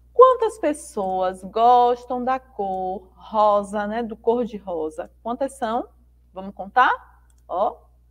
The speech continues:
só tem um, né? Então, a gente vai, vai chegar aqui e vai escrever aqui, ó.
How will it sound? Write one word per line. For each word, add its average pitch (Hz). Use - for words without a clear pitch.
só 233
tem 247
um, 294
né? 175
Então, 180
a 175
gente 185
vai, 175
vai 156
chegar 160
aqui 240
e 285
vai 233
escrever 240
aqui, 202
ó. 196